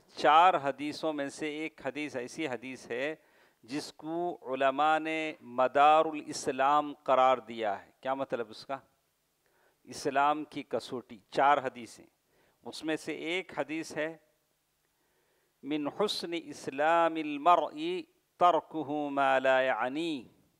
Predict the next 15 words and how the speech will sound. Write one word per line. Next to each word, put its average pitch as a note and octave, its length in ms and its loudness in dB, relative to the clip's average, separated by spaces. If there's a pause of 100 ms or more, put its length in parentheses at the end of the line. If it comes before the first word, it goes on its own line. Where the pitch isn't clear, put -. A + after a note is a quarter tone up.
(920)
एक D3+ 200 -2
अच्छा G3 520 -2
मुसलमान A#2 680 -2 (920)
ऐसे D#3 380 4
बातों E3+ 380 4
में D#3 200 -2
दखल B2+ 320 0
नहीं C#3+ 340 -6
देता B2+ 400 0 (440)
जो C#3+ 140 -2
उसके D3+ 380 -6
मतलब C#3 640 -2
की C#3+ 120 -8
नहीं G2+ 320 -14
है। F2 180 -20